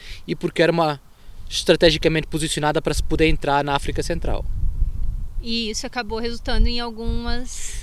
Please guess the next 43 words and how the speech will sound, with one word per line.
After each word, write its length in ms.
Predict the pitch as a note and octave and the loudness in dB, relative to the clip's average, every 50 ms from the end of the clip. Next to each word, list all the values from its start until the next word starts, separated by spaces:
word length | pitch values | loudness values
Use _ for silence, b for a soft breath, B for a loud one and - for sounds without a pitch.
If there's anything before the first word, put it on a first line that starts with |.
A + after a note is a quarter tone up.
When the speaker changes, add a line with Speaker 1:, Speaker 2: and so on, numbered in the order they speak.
| - - - | 4 4 6
Speaker 2:
guerras 720 | - A3+ A#3 A#3+ A#3+ B3 B3 B3 A3+ G#3+ B3 A3+ A3+ - | 6 8 8 8 10 8 8 6 4 0 -4 -4 -4 -4
e 60 | A3+ | -4
alguns 280 | A3 G#3+ G3 G#3+ A3 - | -4 -4 -6 -4 -2 -2
Speaker 1:
Resultou 460 | - B3 G3+ F#3+ D#3+ F#3+ - - D#3+ | 4 6 6 8 8 6 6 8 8
em 80 | D#3 E3+ | 6 8
Speaker 2:
conflitos 140 | F3+ F3+ F#3 G3 G#3+ G#3 | 8 8 8 8 8 8
Speaker 1:
guerras, 140 | G3 G3 F3+ | 6 4 2
Speaker 2:
aí, 60 | D#3 | 4
né? 60 | D#3 F3+ | 2 2
Speaker 1:
resultou 300 | E3+ D#3 D#3+ - D#3+ D#3 | 2 2 2 4 4 4
em 60 | D#3+ | 4
disputas, 580 | D#3+ - - - - E3+ G3 G#3 - F3+ - | 2 -2 -4 -2 2 2 2 4 4 4 2
tanto 300 | - E3+ D#3 - - - | 4 2 0 0 2 2
é 80 | E3+ E3+ | 2 2
que 80 | - - | 2 0
tem 120 | - D#3 | 0 0
uma 140 | D#3 D#3 - | 0 0 -2
pequena 340 | - - - - G3 G#3+ G3+ | -4 -6 0 0 0 2 2
cidade 480 | - - F3+ C3+ D3 D#3+ E3 D#3 C#3+ | 0 -2 0 4 4 6 6 4 2
que 100 | - - | -2 -4
se 80 | - - | -2 0
chama 240 | - D#3 C#3+ C3+ A#2+ | 0 0 0 0 -2
Swakopmund, 1040 | - - - - G3 F#3+ F3 - - E3+ D#3 B2+ C3 D3+ F3+ G#3+ D4+ E4+ - - - _ B B B B B B B B B B B - | -4 -4 -2 2 2 2 2 2 2 2 2 2 2 2 4 4 4 2 -2 -6 -14 _ B B B B B B B B B B B 2
que 100 | - E3+ | 6 6
era 100 | D3+ D3+ | 8 8
uma 120 | D3+ D3+ | 6 4
cidade 540 | - - C#3 D3 C#3+ C#3 C3+ B2 - - - - _ _ _ - - | 0 0 2 4 6 6 6 4 0 -8 -18 -20 _ _ _ -4 6
onde 420 | F#3+ F#3 F#3+ A3 A#3 G#3 E3 B2+ - | 10 12 12 12 12 12 8 2 -2
até 320 | D3+ - - E3+ D#3+ D3 | -6 -2 2 4 6 6
as, 160 | D3 C3 A#2+ C#3+ - _ | 6 4 0 -6 -10 _
o, 140 | D#3 D#3 | -6 -6
o 220 | D#3+ - - D#3 C#3+ | -6 -6 -4 -4 -2
nome 240 | C#3 C3 B2+ B2 B2+ | 0 0 0 2 4
das 140 | F3+ F#3 | 4 4
ruas, 540 | D#3 C#3+ D#3+ F3 E3+ E3 D#3+ D3+ - - - b b b b b b b b b b _ | 4 2 2 4 6 6 6 4 4 -2 -8 b b b b b b b b b b _
nos 160 | D#3+ D3+ B2+ | -4 -2 0
restaurantes, 760 | C3+ C3 - - - F3+ E3+ D#3 D#3 D3+ D#3 D3+ - - - - | 0 0 2 4 4 6 6 6 4 2 0 -2 -6 -8 -10 -10
os 140 | C3 A2 A#2+ | -10 -6 -2
menus, 500 | D3 D#3+ E3+ D#3+ D#3 D#3+ E3 D#3+ - - - - - | 0 0 2 2 2 2 2 0 0 -4 -10 -6 0
tá 120 | - D#3 - | 0 0 0
tudo 400 | - - - A3+ A#3 A#3 A3+ G#3+ | 0 -4 0 2 2 6 6 6
em 40 | |
alemão. 520 | F3+ E3+ E3 D3 D3 D3 D#3+ F#3+ C#4+ D#4+ | 8 8 6 4 4 2 2 2 0 0